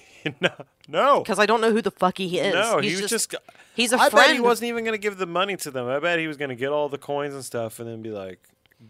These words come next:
Speaker 1: "See ya."
Speaker 2: Well, it said that he's a friend of Ruby, but he treats her like fucking shit.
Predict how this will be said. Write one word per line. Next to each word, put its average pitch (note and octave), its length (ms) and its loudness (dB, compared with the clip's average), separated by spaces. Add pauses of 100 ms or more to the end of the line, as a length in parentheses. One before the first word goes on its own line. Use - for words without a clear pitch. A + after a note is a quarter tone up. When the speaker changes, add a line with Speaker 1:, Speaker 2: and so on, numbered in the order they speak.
Speaker 1:
"See - 380 -2
ya." E3 200 -2 (540)
Speaker 2:
Well, G#3 160 -2
it A3+ 180 4
said C#4 200 2
that C#4 100 -2
he's G#3+ 220 -4
a F#3+ 60 -4
friend G#3+ 280 -2
of D#3+ 160 -4
Ruby, F#3+ 260 -6
but C#3 160 -6
he C#3+ 80 -8
treats - 360 -8
her D3+ 80 -4
like C3 220 -10
fucking A3 520 -2
shit. - 640 -6